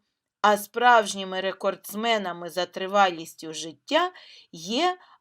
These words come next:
антарктичні шестипроменеві або скляні губки. Їх вік у крижаній воді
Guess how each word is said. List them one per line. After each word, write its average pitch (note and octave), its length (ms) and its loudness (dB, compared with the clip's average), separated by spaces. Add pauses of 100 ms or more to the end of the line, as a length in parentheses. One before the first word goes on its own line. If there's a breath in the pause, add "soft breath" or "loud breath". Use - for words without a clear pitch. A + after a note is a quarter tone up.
(180)
антарктичні F3+ 1500 2 (300 soft breath)
шестипроменеві G3 1700 -2 (140)
або F3 400 2
скляні D#3+ 800 -8 (100)
губки. G3 720 -6 (640 soft breath)
Їх G#3+ 580 -2
вік E4+ 520 2
у A3+ 120 -4
крижаній G#3 800 0
воді F3+ 520 -10